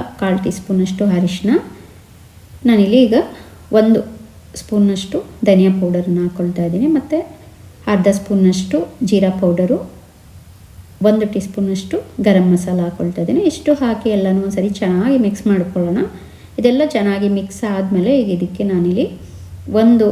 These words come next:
ಕಾಲು ಕಪ್ಪಷ್ಟು ಮೊಸರು ಅಥವಾ ನಾಲ್ಕು ಟೇಬಲ್ ಸ್ಪೂನು ಇಲ್ಲ ಮೂರು ಟೇಬಲ್ ಸ್ಪೂನು ನೋಡಿಕೊಂಡು ನೀವು ಮೊಸರನ್ನ ತೊಗೊಳ್ಳಿ. ನಾನಿಲ್ಲಿ ಗಟ್ಟಿ ಮೊಸರನ್ನ ಹಾಕ್ಕೊಳ್ತಾ ಇದ್ದೀನಿ ಒಂದು ಕಾಲು ಕಪ್ಪಷ್ಟು.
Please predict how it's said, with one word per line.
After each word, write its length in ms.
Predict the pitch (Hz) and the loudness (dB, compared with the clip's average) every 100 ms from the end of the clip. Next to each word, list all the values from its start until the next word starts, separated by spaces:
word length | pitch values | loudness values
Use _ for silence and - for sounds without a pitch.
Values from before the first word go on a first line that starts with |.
| - | -2
ಕಾಲು 280 | - 220 254 | -4 2 2
ಕಪ್ಪಷ್ಟು 540 | 269 233 - 208 - 311 | 2 -4 -4 -8 -2 2
ಮೊಸರು 380 | 233 190 196 | 2 2 -2
ಅಥವಾ 320 | 190 233 - 320 | -2 -4 -2 2
ನಾಲ್ಕು 440 | 240 202 208 208 | 2 4 0 0
ಟೇಬಲ್ 240 | 202 196 | -2 -2
ಸ್ಪೂನು 340 | 202 - 202 208 - - - | -4 -4 -4 -4 -6 -14 -8
ಇಲ್ಲ 140 | 196 190 | -4 0
ಮೂರು 220 | 202 190 | 2 2
ಟೇಬಲ್ 240 | 190 185 | 0 -2
ಸ್ಪೂನು 260 | 190 - 196 | -4 -4 -2
ನೋಡಿಕೊಂಡು 640 | 220 220 277 285 214 254 415 | 0 4 2 2 -4 -4 -2
ನೀವು 260 | 214 190 | 0 0
ಮೊಸರನ್ನ 380 | 185 180 196 190 | 0 -2 -2 -2
ತೊಗೊಳ್ಳಿ. 280 | 185 175 262 | -2 -4 -2
ನಾನಿಲ್ಲಿ 340 | 403 262 240 254 | 0 0 2 2
ಗಟ್ಟಿ 360 | 233 214 - | 0 -2 -4
ಮೊಸರನ್ನ 440 | 214 196 190 196 190 | -2 -2 -2 -2 -2
ಹಾಕ್ಕೊಳ್ತಾ 520 | 190 190 185 180 175 | -2 -2 -4 -2 -4
ಇದ್ದೀನಿ 240 | 170 220 | -2 0
ಒಂದು 240 | 339 202 190 | 2 0 -2
ಕಾಲು 220 | 175 180 | -4 -4
ಕಪ್ಪಷ್ಟು. 500 | 180 170 170 - - | -6 -8 -8 -8 -12